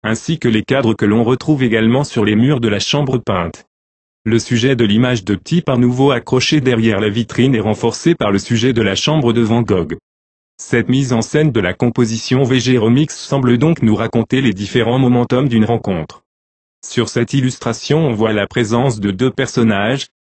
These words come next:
seul protagoniste humain présent dans l'image est représenté dans un café, un homme qui parle à une femme pendant que cette dernière mange un hamburger maison.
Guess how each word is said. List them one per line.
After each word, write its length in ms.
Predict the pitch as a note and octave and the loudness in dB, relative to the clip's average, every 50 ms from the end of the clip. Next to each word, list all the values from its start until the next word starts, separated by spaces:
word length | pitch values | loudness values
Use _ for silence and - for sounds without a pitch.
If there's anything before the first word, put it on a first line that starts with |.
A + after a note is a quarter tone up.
| _ _ - | _ _ -18
seul 320 | - - - E3 E3+ D3+ | -8 -4 0 0 0 0
protagoniste 760 | - - A#2+ A#2+ - B2 A#2 A#2 A#2+ B2+ C#3 C3+ - - - | 0 -2 -2 -2 0 0 0 0 0 0 0 -2 -4 -4 -2
humain 240 | G#2+ G#2 G2 F#2+ F2 | 0 0 0 0 -2
présent 440 | - - - C3 A#2+ G#2+ C3+ D3 | -4 -4 -2 -2 0 0 0 0
dans 140 | C#3+ A#2 G#2 | 0 2 2
l'image 400 | G2 G#2+ A2+ A#2+ B2 B2+ B2+ B2 | 2 4 4 2 2 2 2 2
est 80 | E3 D#3 | 2 2
représenté 560 | C3+ B2+ - - A#2+ G#2 A#2+ B2 A#2 - C3+ | 0 -2 -2 -2 -2 0 0 0 2 2 2
dans 240 | B2 A#2+ A2+ G2+ A#2+ | 2 2 2 0 0
un 80 | A2+ | -2
café, 480 | G#2 - A#2+ G#2+ - - A#2 A2+ A#2 A2+ - _ _ _ _ - | -2 -2 -4 -4 -2 0 0 2 0 0 -4 _ _ _ _ -4
un 200 | G2+ G#2+ A2+ B2 | -2 0 2 2
homme 180 | C3 C3 B2+ | 2 2 0
qui 160 | A2+ - A2 | 0 -2 -4
parle 240 | F#2 - B2+ C3 A#2+ | -4 -2 -2 -2 0
à 80 | A2 G#2+ | 0 2
une 100 | G2+ G2 | 0 0
femme 320 | - - - B2 C3 C3 | 0 -2 -2 -2 -2 0
pendant 320 | A#2 - A#2+ A#2 B2 A#2+ A2+ | 0 0 0 2 2 0 0
que 120 | - A#2+ | 0 -2
cette 200 | G#2+ - - - | 0 0 0 0
dernière 440 | A#2+ A2+ G#2+ A2 A2 A#2+ C3+ C#3+ B2 | 0 0 2 2 2 0 0 2 2
mange 240 | A#2 G#2+ G#2+ G#2+ A#2 | 2 2 0 0 -2
un 160 | A#2+ C#3 - | -2 -2 -4
hamburger 480 | - A2 G#2+ G#2+ A2+ A#2 G#2 G#2+ A2+ G#2+ | -4 -2 -2 0 0 0 0 0 2 2
maison. 380 | A2 A2+ G#2+ F#2+ F2+ D2+ C#2 | 2 2 2 0 -2 -6 -6